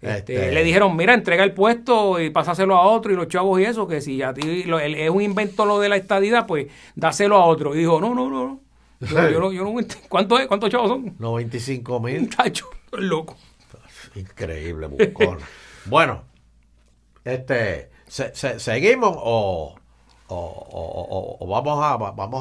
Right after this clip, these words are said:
Speaker 2: a,
Speaker 1: ¿Qué va a
Speaker 2: vamos,
Speaker 1: hacer? ¿Qué usted va a hacer?
Speaker 2: tenemos, tenemos que... que, a, va-, vamos a dividir vamos a dividir el, el, el,
Speaker 1: El año, como
Speaker 2: el,
Speaker 1: siempre,
Speaker 2: el
Speaker 1: siempre.
Speaker 2: año, el podcast,
Speaker 1: ¿En qué
Speaker 2: sí.
Speaker 1: mes nos quedamos?
Speaker 2: Nos quedamos en junio. Vamos ahora para julio. Oh, julio está bueno.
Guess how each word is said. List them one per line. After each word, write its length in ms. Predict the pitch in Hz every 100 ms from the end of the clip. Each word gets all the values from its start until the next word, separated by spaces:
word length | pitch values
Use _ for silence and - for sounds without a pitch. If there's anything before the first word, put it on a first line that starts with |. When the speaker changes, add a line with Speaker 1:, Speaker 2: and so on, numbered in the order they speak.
| 139
Speaker 2:
a, 340 | 131 107 80 _ _ _ -
Speaker 1:
¿Qué 100 | 147
va 20 |
a 40 |
Speaker 2:
vamos, 140 | 180 180
Speaker 1:
hacer? 140 | 196
¿Qué 60 | 170
usted 140 | 156 185
va 80 |
a 20 | 165
hacer? 120 | 180
Speaker 2:
tenemos, 280 | 180 156 -
tenemos 400 | 113 113 143 156
que... 500 | 180 165 135 98 - _ _ -
que, 200 | 120 104
a, 340 | 98 95 101 -
va-, 120 | 104 117
vamos 260 | 123 180
a 80 | 196
dividir 580 | 196 190 175 160 196 208 _ _ -
vamos 320 | 117 127 160
a 60 | 165
dividir 400 | 180 170 151 147
el, 200 | 160 160
el, 260 | 143 117 107 104 92 95
el, 380 | 90 82 76 -
Speaker 1:
El 140 | 143
año, 340 | 202 208 151 120
como 180 | 123
Speaker 2:
el, 60 | 127
Speaker 1:
siempre, 180 | 151 -
Speaker 2:
el 40 |
Speaker 1:
siempre. 220 | 131 135
Speaker 2:
año, 280 | 165 143 120
el 80 | 107
podcast, 460 | 113 147 151 117 156
Speaker 1:
¿En 60 |
qué 100 | 202
Speaker 2:
sí. 60 | 214
Speaker 1:
mes 140 | 226
nos 140 | 220 220
quedamos? 460 | 208 180 156 127 - - -
Speaker 2:
Nos 220 | 110 117
quedamos 480 | 139 135 180 214 180
en 140 | 127
junio. 380 | 151 170 123 90 - -
Vamos 260 | 123 151 185
ahora 340 | 190 208 196
para 260 | 156 127 110
julio. 520 | 151 180 139 92 64 _ _ _ _ -
Oh, 380 | 104 135 120 76
julio 240 | 117 139
está 200 | 131 143
bueno. 520 | 143 165 156 143 147